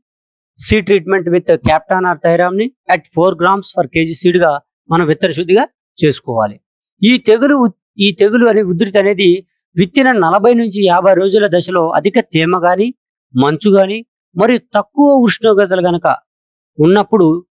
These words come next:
ఈ తెగులు ఉధృతి అనేది ఎక్కువగా కనపడుతుంటుంది. Flowering stalk rot, purpling of leaves and stalks.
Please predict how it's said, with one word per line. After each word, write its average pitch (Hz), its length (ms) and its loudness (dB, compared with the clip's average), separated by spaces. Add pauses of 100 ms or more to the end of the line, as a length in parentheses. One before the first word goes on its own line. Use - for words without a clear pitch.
(180)
ఈ 180 40 0 (120)
తెగులు 208 320 2
ఉధృతి 180 320 0
అనేది 160 200 0
ఎక్కువగా 180 260 -2 (460)
కనపడుతుంటుంది. 120 680 -6 (2750)
Flowering 262 460 2
stalk - 340 -2 (1500)
rot, 147 240 0 (600)
purpling 247 500 2 (240)
of 208 100 -2 (160)
leaves 196 300 0 (180)
and 196 200 -4
stalks. 156 480 -2